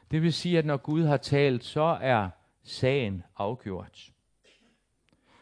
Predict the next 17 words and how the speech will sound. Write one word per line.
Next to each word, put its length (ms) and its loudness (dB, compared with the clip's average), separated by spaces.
Og 120 -2
det 120 4
er 140 4
sådan, 420 2
at 200 -2
han 340 0
altid 500 -2
kender 480 0
en 260 0
sag 500 -4
helt 300 -2
til 140 -6
bunds. 600 -8
Og 200 -2
derfor 460 6
er 220 2
han 380 2